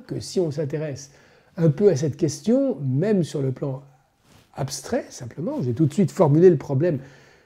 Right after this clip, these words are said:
non pas comme un problème concret avec, euh, les opérateurs algébriques, mais un problème géométrique, en essayant de comprendre, est-ce que ces courants secondaires qui correspondent à la version abstraite de la torsion analytique, ces choses qui vérifient des équations de Poincaré le long,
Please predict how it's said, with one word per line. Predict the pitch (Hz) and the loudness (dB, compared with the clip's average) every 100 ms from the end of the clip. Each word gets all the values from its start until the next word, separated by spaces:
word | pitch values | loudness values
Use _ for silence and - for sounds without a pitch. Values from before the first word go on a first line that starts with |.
| _ - | _ 0
non | 147 165 | 2 4
pas | 175 | 2
comme | 143 143 | 2 2
un | 139 | 2
problème | 135 143 135 127 | 2 2 4 2
concret | - 180 156 - 180 151 | 6 6 6 4 4 4
avec, | 131 127 120 - | 0 -8 -10 -12
euh, | 127 - | -14 -12
les | 131 131 | -10 -10
opérateurs | 123 170 - - 160 170 160 | -10 -12 -12 -8 -2 -2 -2
algébriques, | 131 123 139 202 220 | -4 -4 0 0 0
mais | 120 | -4
un | |
problème | 131 131 113 | -2 0 6
géométrique, | 113 214 190 - 269 - - _ _ _ _ - | 10 10 8 4 0 -2 -12 _ _ _ _ -6
en | 131 | -6
essayant | 120 - 139 | -4 -4 -4
de | 123 | -4
comprendre, | 139 - 190 285 233 - - | -6 -4 -4 -2 -2 0 4
est-ce | 226 - - | 4 4 2
que | 196 | 2
ces | 180 175 147 | 4 2 0
courants | - 180 170 202 147 147 | 2 2 4 2 0 -4
secondaires | - - 208 185 175 175 156 135 107 - _ _ _ _ _ _ | -10 0 4 4 6 6 4 2 -6 -14 _ _ _ _ _ _
qui | 139 | 2
correspondent | 170 170 156 202 208 | 6 6 4 6 6
à | 156 | 6
la | 151 | 4
version | 147 135 - 151 | 4 2 0 0
abstraite | 170 170 - - 196 | 0 -2 -6 -4 0
de | 139 | 0
la | 139 | 0
torsion | 131 135 113 | 0 -2 -2
analytique, | 135 127 139 262 285 - - | -2 -2 0 2 2 0 -8
ces | 143 | -4
choses | 127 190 147 | 0 0 0
qui | 160 | 0
vérifient | 135 139 139 160 | 2 2 0 0
des | 123 | 0
équations | 131 131 143 | -2 -2 -4
de | |
Poincaré | 113 127 127 120 | -4 -6 -6 -4
le | 127 | 0
long, | 220 | -2